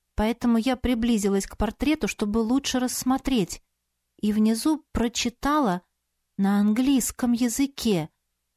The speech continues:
«Принц Эдмонд Патрик Роланд Гилберт Теодор Дадли, герцог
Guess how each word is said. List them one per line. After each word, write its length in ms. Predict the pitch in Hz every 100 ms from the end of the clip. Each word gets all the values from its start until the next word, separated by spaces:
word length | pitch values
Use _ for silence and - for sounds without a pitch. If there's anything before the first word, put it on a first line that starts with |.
| _ _ _
«Принц 500 | - 226 226 247 - - _ _ -
Эдмонд 680 | 202 185 208 240 277 - -
Патрик 580 | - 220 233 254 262 -
Роланд 640 | 202 214 202 208 226 214 214 -
Гилберт 800 | 190 202 208 214 247 294 294 -
Теодор 640 | 214 196 196 185 233 269
Дадли, 640 | 208 190 175 180 214 285 - _ _ _ _ _
герцог 600 | - 185 269 294 - 262